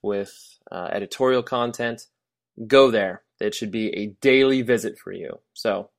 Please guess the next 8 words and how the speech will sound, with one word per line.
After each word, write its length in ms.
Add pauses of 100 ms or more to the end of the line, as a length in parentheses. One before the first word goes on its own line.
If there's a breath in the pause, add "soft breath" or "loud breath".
(140)
check 200
it 80
out, 260 (260)
and 540 (160)
you 140
will 120
be 380 (1400 soft breath)
full 640